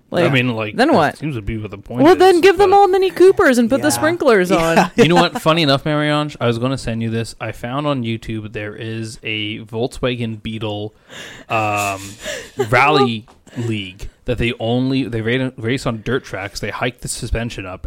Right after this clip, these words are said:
Speaker 2: and they just unleash everything that Volkswagen Beetle can muster, and they just send it down, like, n-, like, essentially motocross circuits.
Speaker 1: I know,
Speaker 2: And they do,
Speaker 1: I've
Speaker 2: like,
Speaker 1: seen
Speaker 2: jumps.
Speaker 1: those.
Speaker 3: Yeah.
Speaker 2: And
Speaker 1: I
Speaker 2: it's
Speaker 1: love
Speaker 2: like,
Speaker 1: it.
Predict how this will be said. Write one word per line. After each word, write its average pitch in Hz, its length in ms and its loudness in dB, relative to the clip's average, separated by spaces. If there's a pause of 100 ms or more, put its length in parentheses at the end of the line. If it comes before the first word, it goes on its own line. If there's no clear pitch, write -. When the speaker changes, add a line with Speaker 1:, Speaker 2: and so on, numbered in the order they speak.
Speaker 2:
and 107 140 -12
they 104 100 -8
just 110 320 -8
unleash 113 640 -6
everything 117 440 -4
that 113 220 -6
Volkswagen 110 520 -8
Beetle 104 360 -10
can 98 420 -14 (280)
muster, 113 600 -8 (320)
and - 120 -6
they 131 60 -2
just - 140 -8
send 117 160 -4
it 117 80 -6
down, 113 180 -4
like, 107 220 -10 (140)
n-, 117 280 -10
like, 117 160 -12
essentially 139 380 -4
motocross 113 800 -6
circuits. - 640 -14 (220)
Speaker 1:
I 269 140 -2
know, 262 180 0
Speaker 2:
And 269 100 0
they 254 40 0
do, 262 60 2
Speaker 1:
I've 262 80 4
Speaker 2:
like, 220 140 -2
Speaker 1:
seen 277 120 -2
Speaker 2:
jumps. 269 200 2
Speaker 1:
those. 254 220 2
Speaker 3:
Yeah. 226 420 -8
Speaker 2:
And - 200 -6
Speaker 1:
I 254 40 2
Speaker 2:
it's 262 80 2
Speaker 1:
love 277 220 4
Speaker 2:
like, 262 220 8
Speaker 1:
it. - 80 -12